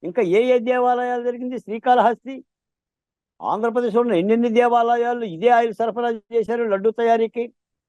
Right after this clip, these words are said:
కాబట్టి ఒక దుర్మార్గమైన ప్రక్రియ. మనం ఏం చేస్తున్నామంటే సార్, కార్తీక్ గారు, ప్రతిదానికి రాజకీయ కళ్ళద్దాలు పెట్టుకోవటం. ఒక కాదంబరిని తెచ్చారు ముగ్గురు పోలీసు అధికారులు, ఏం కేసులో?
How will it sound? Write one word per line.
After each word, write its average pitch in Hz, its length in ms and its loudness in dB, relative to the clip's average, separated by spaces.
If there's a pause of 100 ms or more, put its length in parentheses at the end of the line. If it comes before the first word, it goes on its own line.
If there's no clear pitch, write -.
(1120)
కాబట్టి 214 220 -2
ఒక 196 140 0
దుర్మార్గమైన 240 580 0
ప్రక్రియ. 208 840 -2
మనం 180 280 0
ఏం 269 180 2
చేస్తున్నామంటే 233 520 0
సార్, 202 300 0
కార్తీక్ 175 420 -4
గారు, 160 320 -6
ప్రతిదానికి 175 600 0
రాజకీయ 170 400 2
కళ్ళద్దాలు 151 480 4
పెట్టుకోవటం. 123 520 -2 (920)
ఒక 156 140 -8
కాదంబరిని 185 600 4
తెచ్చారు 139 280 2
ముగ్గురు 127 240 -4
పోలీసు 139 380 -2
అధికారులు, 101 500 -8 (720)
ఏం 214 200 6
కేసులో? 180 680 2